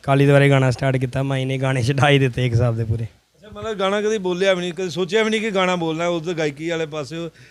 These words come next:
Speaker 2: ਉੱਧਰ ਜਾਣਾ ਵਾ?
Speaker 1: ਨਹੀਂ, ਨਹੀਂ, actually ਆਹ ਗੱਲ ਨਹੀਂ ਹੈ। ਗਾਣੇ ਮੈਂ ਗਾਉਂਦਾ ਸੀ ਪਹਿਲਾਂ ਸਟਾਰਟਿੰਗ 'ਚ, ਗਾਣੇ ਸਟਾਰਟ ਕੀਤੇ ਸੀ, but ਜਦੋਂ ਦਾ ਮੈਂ ਡਿਵੋਸ਼ਨਲ ਦੇ ਵਿੱਚ ਪਿਆ ਵਾਂ, ਮਾਈ ਨੇ ਐਸਾ ਰੰਗ ਚੜਾਇਆ ਵਾ ਕਿ ਗਾਣੇ ਖਤਮ ਹੀ ਹੋ ਗਿਆ।
Speaker 2: ਅੱਛਾ,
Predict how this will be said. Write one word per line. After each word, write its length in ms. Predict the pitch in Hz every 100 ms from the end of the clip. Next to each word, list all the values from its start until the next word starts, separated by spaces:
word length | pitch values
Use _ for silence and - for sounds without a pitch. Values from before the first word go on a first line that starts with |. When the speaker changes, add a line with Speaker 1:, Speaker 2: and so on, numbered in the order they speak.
| _ -
Speaker 2:
ਉੱਧਰ 260 | 160 180
ਜਾਣਾ 280 | 156 143 135
ਵਾ? 100 | 127 127 -
Speaker 1:
ਨਹੀਂ, 140 | 175
ਨਹੀਂ, 340 | 170 160 170 156
actually 360 | 147 165 160
ਆਹ 100 | 151
ਗੱਲ 140 | 147 139
ਨਹੀਂ 100 | 156
ਹੈ। 40 |
ਗਾਣੇ 300 | 160 156 156
ਮੈਂ 160 | 185 180
ਗਾਉਂਦਾ 320 | 151 147 170
ਸੀ 100 | 180
ਪਹਿਲਾਂ 200 | 151 135
ਸਟਾਰਟਿੰਗ 360 | - 131 127 131
'ਚ, 100 | 165
ਗਾਣੇ 280 | 151 143
ਸਟਾਰਟ 240 | 143 139 127
ਕੀਤੇ 280 | 131 127 151
ਸੀ, 160 | 135 - _ _ _ _ _ -
but 120 | 175 180
ਜਦੋਂ 280 | 170 170
ਦਾ 180 | 180 185
ਮੈਂ 200 | 180 170
ਡਿਵੋਸ਼ਨਲ 560 | 156 147 151 170 170 170
ਦੇ 80 | 160
ਵਿੱਚ 180 | 147
ਪਿਆ 240 | 143 143 131
ਵਾਂ, 200 | 131 135 - _ _ _ -
ਮਾਈ 240 | 147 147
ਨੇ 140 | 147 143
ਐਸਾ 260 | 139 156
ਰੰਗ 180 | 156 143
ਚੜਾਇਆ 360 | 131 135 127 127
ਵਾ 100 | 135
ਕਿ 120 | 139
ਗਾਣੇ 420 | 139 131 131 139 - _ _ -
ਖਤਮ 240 | 151 160
ਹੀ 60 | 160
ਹੋ 100 | 127
ਗਿਆ। 220 | 117 113
Speaker 2:
ਅੱਛਾ, 480 | 131 _ _ -